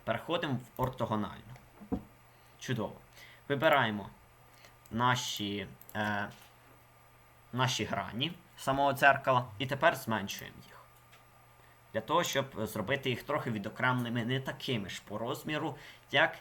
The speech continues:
і наш корпус. Зменшуємо. Ось так. І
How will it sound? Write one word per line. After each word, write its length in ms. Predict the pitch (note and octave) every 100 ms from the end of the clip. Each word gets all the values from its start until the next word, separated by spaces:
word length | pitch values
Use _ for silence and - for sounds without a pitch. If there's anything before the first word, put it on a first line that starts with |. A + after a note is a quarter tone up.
| -
і 100 | A2+
наш 260 | G#2+ A2 -
корпус. 580 | - E2 - - - - - - - - - - - - - - - -
Зменшуємо. 800 | - A2 G#2 - - A2 B2+ D#3+ - - - - - - - - - - - - - -
Ось 300 | G#2+ G#2+ -
так. 400 | - F#2+ B2 - - - - - - - - - - - - - - - - - - - C#3
І 180 | D3+